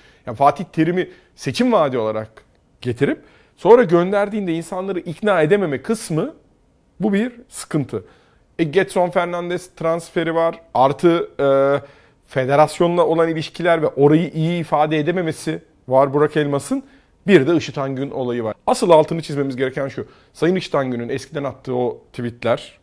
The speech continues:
ve bunun geçiştirilmeye çalışılması. Bence asıl ke-, konu şu.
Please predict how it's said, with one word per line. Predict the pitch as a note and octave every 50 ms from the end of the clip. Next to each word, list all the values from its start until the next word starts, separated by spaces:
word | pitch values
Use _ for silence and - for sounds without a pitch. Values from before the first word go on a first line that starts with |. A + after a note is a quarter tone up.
| _ _ _ _ _ _ _ _ -
ve | E3+ G3+ F3+
bunun | G#3 G#3+ A3+ G3+
geçiştirilmeye | D3 E3 - - F3 - - - F3+ F3+ E3+ E3 E3 F3 F#3 F#3
çalışılması. | - D3+ B2+ A2+ A2 - A2+ G#2+ G2+ F#2+ - A2 A#2+
Bence | E3 A3+ B3 C4+
asıl | G#3+ E3+ - E3 D3
ke-, | - - D3+ - -
konu | - C#3+ C#3 C3+
şu. | B2 - - A2